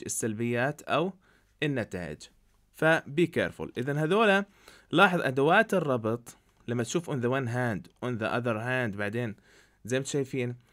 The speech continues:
هي بتعمل تناسق للأفكار بدك تطرحها. يعني هاي البادي باراجراف وان بطرح فكرة إيجابيات أو أسباب، بادي باراجراف تو بطرح فكرة سلبيات أو نتائج،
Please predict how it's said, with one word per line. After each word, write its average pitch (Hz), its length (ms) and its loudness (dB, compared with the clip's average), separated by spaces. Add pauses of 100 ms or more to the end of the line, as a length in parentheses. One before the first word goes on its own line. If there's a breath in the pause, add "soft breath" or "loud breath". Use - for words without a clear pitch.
(160 soft breath)
هي 196 220 2
بتعمل 185 480 2
تناسق 185 680 0
للأفكار 160 540 0
بدك 117 140 -2
تطرحها. - 540 -6 (120)
يعني 107 220 -4
هاي 160 160 4
البادي 143 400 2
باراجراف 104 600 -2
وان 120 260 -2 (540 soft breath)
بطرح 131 400 -2
فكرة 127 400 -6
إيجابيات 110 640 -4
أو 78 140 -6
أسباب، 107 540 -4 (100)
بادي 147 380 2
باراجراف 110 540 -4
تو 117 340 -4 (460 soft breath)
بطرح 127 400 -4
فكرة 120 300 -6
سلبيات 104 760 -6 (120)
أو 139 200 0 (240)
نتائج، 107 760 -4